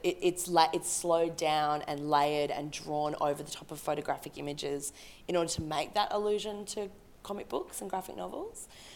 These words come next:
So I don't know whether or not that was part of Pizzolatto's, um, brief, or whether or not that's the guys on the ground in Brisbane, the people on the ground in Brisbane that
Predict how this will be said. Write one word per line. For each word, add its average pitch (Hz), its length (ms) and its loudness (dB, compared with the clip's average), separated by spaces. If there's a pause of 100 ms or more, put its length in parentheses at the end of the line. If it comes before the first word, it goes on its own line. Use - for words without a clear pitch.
So 220 120 2
I 208 60 8
don't 208 140 2
know 202 100 4
whether 180 220 2
or 160 80 0
not 156 180 -6
that - 180 0
was 151 120 -8
part 151 200 -4
of 147 60 -8
Pizzolatto's, 139 840 -6 (140)
um, 139 180 -8 (680)
brief, 170 580 2
or 175 120 8
whether 160 240 8
or 151 60 4
not 151 200 2
that's - 240 4
the 147 300 0
guys 143 260 6
on 143 100 -4
the 147 60 -4
ground 139 280 2
in 147 80 -4
Brisbane, 147 400 -6
the 156 100 -2
people 151 260 -2
on 147 60 0
the 147 80 -8
ground 143 200 -2
in 143 60 -8
Brisbane 143 440 -6
that 143 140 0